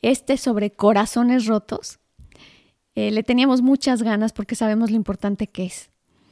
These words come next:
Y le comentaba a Chinita que la verdad es que a lo largo de los años y como en las terapias he acompañado a muchas personas y lo he vivido en, en carne propia lo que es un corazón roto.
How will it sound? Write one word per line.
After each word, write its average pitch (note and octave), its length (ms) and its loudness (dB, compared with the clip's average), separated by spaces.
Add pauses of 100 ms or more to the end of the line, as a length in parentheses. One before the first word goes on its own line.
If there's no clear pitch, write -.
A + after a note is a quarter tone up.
(680)
Y B3 280 0
le C4 140 2
comentaba B3+ 460 2
a C4+ 60 0
Chinita A#3 480 -2
que G#3 460 -4 (200)
la G#3 180 -2
verdad A3 200 0
es - 80 -6
que D4 120 -2
a C#4 60 2
lo B3 140 2
largo A#3+ 260 0
de C#4 120 4
los A#3 220 -2
años B3 440 2
y G#3+ 40 -8
como G#3+ 300 -2
en G3+ 100 -4
las G3 140 -4
terapias A3 600 -2
he A3+ 40 -2
acompañado A3 680 -2 (560)
a G#3+ 120 -4
muchas A3+ 360 -2
personas A3 540 -4
y G#3 60 -4
lo G#3 120 -2
he A#3 80 2
vivido G#3+ 680 -2 (800)
en, G#3+ 560 -2 (580)
en A3+ 200 0
carne A3 360 -2
propia A3 380 -2
lo G#3+ 160 -2
que G3+ 240 -4
es - 300 -10 (100)
un A3+ 100 -2
corazón G#3 460 -4
roto. - 400 -8